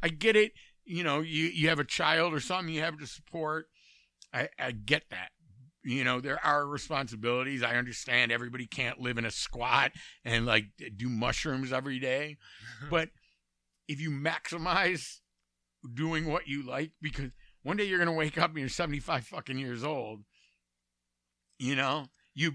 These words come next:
Speaker 1: you better have spent a lot of that seventy-five years, as much as you possibly could, doing what the fuck you want.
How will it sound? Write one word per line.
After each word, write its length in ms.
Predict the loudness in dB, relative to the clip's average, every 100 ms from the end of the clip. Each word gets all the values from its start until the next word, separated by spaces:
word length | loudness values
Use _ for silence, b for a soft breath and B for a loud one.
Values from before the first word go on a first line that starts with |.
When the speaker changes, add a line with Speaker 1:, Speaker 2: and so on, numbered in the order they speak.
| -4
Speaker 1:
you 160 | -8
better 380 | 0 4 6 6
have 140 | 4 0
spent 420 | -2 2 2 0 -8 B B B
a 60 | 2
lot 360 | 8 8 8 6
of 140 | 0 2
that 180 | 2
seventy-five 720 | 4 2 2 0 4 4 4 -2
years, 500 | -4 -2 -4 -10 -12
as 140 | -12 -6
much 300 | -2 -2 -2
as 140 | -4
you 60 | -2
possibly 420 | 0 0 -4 -8
could, 300 | -2 -2 -2
doing 320 | -4 -2 -4
what 160 | -6 -8
the 60 |
fuck 320 | -8 -6 -8 -6
you 140 | -6
want. 260 | -4 -8